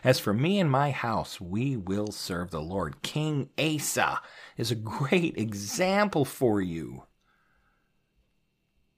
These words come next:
But the second thing I wanna say is, because you have a great start does not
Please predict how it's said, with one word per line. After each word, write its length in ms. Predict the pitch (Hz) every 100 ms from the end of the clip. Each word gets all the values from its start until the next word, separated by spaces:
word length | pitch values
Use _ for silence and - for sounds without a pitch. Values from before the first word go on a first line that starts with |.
| _ _ _ -
But 100 | -
the 80 |
second 320 | - 220 233 202
thing 220 | 139 113
I 40 |
wanna 240 | 104 95 90
say 440 | - 92 87 87
is, 360 | 87 78 - - _ _ _ _ _ _ _ _ _ _ _ _ _ _ _ _ -
because 500 | - - 202 208 180
you 80 |
have 320 | 165 - 160 147
a 40 |
great 520 | 110 117 147 139 -
start 580 | - - 143 127 104 -
does 320 | 107 95 95
not 480 | 113 123 135 139